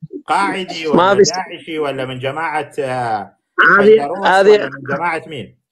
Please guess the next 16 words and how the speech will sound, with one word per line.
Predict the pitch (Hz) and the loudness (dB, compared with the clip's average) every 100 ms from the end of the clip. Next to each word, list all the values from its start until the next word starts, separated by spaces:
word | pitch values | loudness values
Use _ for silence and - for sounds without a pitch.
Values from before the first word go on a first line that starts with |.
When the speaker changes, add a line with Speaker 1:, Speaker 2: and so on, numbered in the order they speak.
| _ _ _ _ _ _ - _ _ - | _ _ _ _ _ _ -20 _ _ 0
Speaker 2:
هذه | 175 202 185 | 4 4 4
أحزاب، | 151 170 190 180 | 4 4 4 2
أحزاب، | 160 170 185 151 | 2 4 4 4
ولا | 170 185 | 6 6
دين، | 180 190 170 | 6 6 6
دين | 185 180 | 6 6
واحد. | 180 160 151 120 _ _ - | 4 2 0 -2 _ _ 2
هذه | 175 190 190 | 4 6 6
أحزاب | 170 160 185 160 143 | 6 4 4 4 2
Speaker 1:
آه، | |
Speaker 2:
بس. | 160 185 208 | 0 -2 -4
Speaker 1:
من | |
أي | 220 | -4
جماعة؟ | 190 190 180 143 107 90 | -4 -4 -2 -2 -4 -2
Speaker 2:
حنفي | 143 180 180 - 185 | 2 4 4 4 6
ولا، | 180 180 175 | 6 4 2